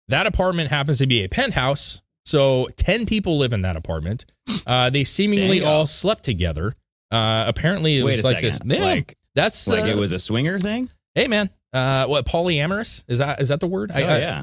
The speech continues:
Speaker 1: um,
Speaker 2: Yeah.
Speaker 1: so I don't know if that's the case. That one to me, I'm still a little, like, iffy on if that's
Speaker 2: Oh,
Speaker 1: true.
Speaker 2: dude, was it a cult? Did
Speaker 1: I
Speaker 2: they
Speaker 1: don't
Speaker 2: have
Speaker 1: know.
Speaker 2: their own
Speaker 1: It was a
Speaker 2: religion?
Speaker 1: nerd
Speaker 2: This,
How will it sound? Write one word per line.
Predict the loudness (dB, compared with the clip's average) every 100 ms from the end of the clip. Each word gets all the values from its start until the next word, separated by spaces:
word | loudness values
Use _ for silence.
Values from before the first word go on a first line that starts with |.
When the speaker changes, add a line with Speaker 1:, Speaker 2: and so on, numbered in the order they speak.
| -2
Speaker 1:
um, | 0 2
Speaker 2:
Yeah. | 2
Speaker 1:
so | 2
I | 2
don't | 0 2
know | 2 2
if | 0
that's | -2 -4
the | -6
case. | -6 -6 -4
That | -2 0
one | 0 0
to | 0
me, | 0
I'm | 0 -2
still | 0 0
a |
little, | 2 2 2
like, | 2 0
iffy | -2 -2 0
on | 0
if | 0
that's | 0
Speaker 2:
Oh, | 2 2 2 0
Speaker 1:
true. |
Speaker 2:
dude, | 0 0 0
was | -2
it | -2
a | -4
cult? | -4 -4 -4 -8 -20 _ _ _ -4
Did |
Speaker 1:
I | 0
Speaker 2:
they | 2
Speaker 1:
don't | 2
Speaker 2:
have |
Speaker 1:
know. | 2 2
Speaker 2:
their | 0
own | 2
Speaker 1:
It | 2
was | 4
a | 2
Speaker 2:
religion? | 2 2
Speaker 1:
nerd | 2
Speaker 2:
This, | 0